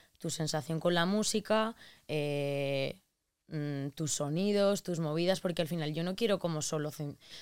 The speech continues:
ceñirme a hacer reggaetón o a hacer urbano, porque si de repente yo un día a mí me han destrozado el corazón y estoy en la mierda y me sale a hacer una balada rompiéndome cantando, ¿por qué no la voy a hacer, sabes?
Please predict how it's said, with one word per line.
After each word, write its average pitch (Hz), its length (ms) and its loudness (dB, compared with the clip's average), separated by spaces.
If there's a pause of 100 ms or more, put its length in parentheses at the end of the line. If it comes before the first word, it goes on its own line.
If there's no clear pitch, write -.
(120)
ceñirme 160 480 2
a - 20 0
hacer 147 320 -4 (240)
reggaetón 165 760 4 (180)
o 165 120 4
a 156 60 4
hacer 156 260 0
urbano, 175 400 0
porque 160 220 -6
si 151 160 -4
de 151 80 -2
repente 156 480 -2
yo 170 100 0
un 170 80 0
día 190 340 2 (380)
a 147 120 -6
mí 156 140 2
me 165 100 2
han 165 120 2
destrozado 170 460 2
el 160 80 -2
corazón 185 500 6
y 151 80 4
estoy 156 280 -2
en 165 320 2
la 165 120 4
mierda 180 400 4
y 151 60 0
me 151 100 0
sale 160 240 2
a 165 40 4
hacer 170 200 4
una 156 180 2
balada 165 340 4
rompiéndome 175 540 0
cantando, 180 520 0
¿por 185 160 0
qué 180 100 -2
no 160 120 -2
la 143 80 -2
voy 139 120 -4
a 139 60 -6
hacer, 180 260 -4
sabes? - 440 -4